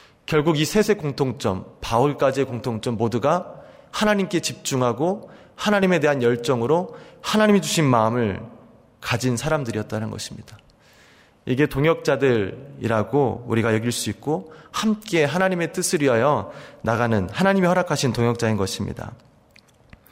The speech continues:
함께 주의 일을 감당하는 것, 그 일들이, 이 본문에는 이 세 명의 사람들이 자세한 설명이 없죠. 어떠한 성향을 가졌고, 어떠한 마음, 어떻게 살아왔으며,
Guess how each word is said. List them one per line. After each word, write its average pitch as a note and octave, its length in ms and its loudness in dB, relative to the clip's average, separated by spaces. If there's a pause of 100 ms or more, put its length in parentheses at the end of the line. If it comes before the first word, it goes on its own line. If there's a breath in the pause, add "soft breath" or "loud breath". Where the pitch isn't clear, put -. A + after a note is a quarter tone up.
(600 loud breath)
함께 G#3 400 4
주의 F3 400 6
일을 D3+ 160 4
감당하는 C#3+ 640 2
것, B2 320 4 (1400 soft breath)
그 D3 140 2
일들이, C#3+ 840 2 (440 loud breath)
이 C#3+ 60 0
본문에는 D#3 920 2
이 A#2 120 -2
세 F3+ 200 2
명의 E3+ 280 4
사람들이 C3+ 760 -2 (260)
자세한 D3+ 400 0
설명이 E3 380 -2
없죠. - 440 -6 (320 loud breath)
어떠한 C3 400 2
성향을 D#3 420 2
가졌고, G#2 800 -2
어떠한 B2+ 380 2
마음, G#2+ 360 2
어떻게 A#2+ 460 0
살아왔으며, C3 840 0